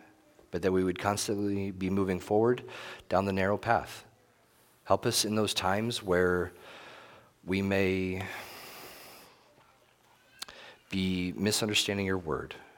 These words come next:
taking it out of context for our own selfish motivations.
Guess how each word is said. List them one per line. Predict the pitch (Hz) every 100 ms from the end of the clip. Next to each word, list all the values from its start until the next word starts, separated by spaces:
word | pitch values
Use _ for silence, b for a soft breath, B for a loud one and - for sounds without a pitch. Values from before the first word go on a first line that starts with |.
| B
taking | - 92 95 92
it |
out | 85 87
of | 85
context | - 90 90 101 110 - - - _ b b b b b b b _ _ _ _ _ _
for | - 95
our | 90
own | 92
selfish | - 90 - -
motivations. | 90 90 87 90 - - - -